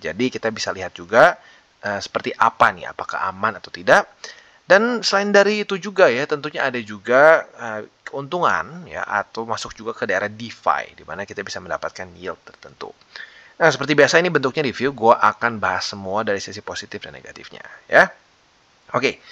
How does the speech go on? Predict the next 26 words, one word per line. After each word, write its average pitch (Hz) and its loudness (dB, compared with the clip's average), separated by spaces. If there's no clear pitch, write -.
sekarang 156 4
kita 156 2
akan 147 4
masuk 123 -2
dulu 120 0
ke - -6
sini 123 -2
ya. 127 0
Jadi 113 -2
ini 143 -2
basically 117 -6
penjelasan 92 -4
gue 85 -4
yang 82 -12
tadi 110 -2
sih - -6
kurang 78 -10
lebih 57 -6
ya. 131 4
Jadi 107 -4
dia 101 0
ini 113 -4
masuk 107 0
ke 107 -2
dalam 92 2
suatu, 92 -2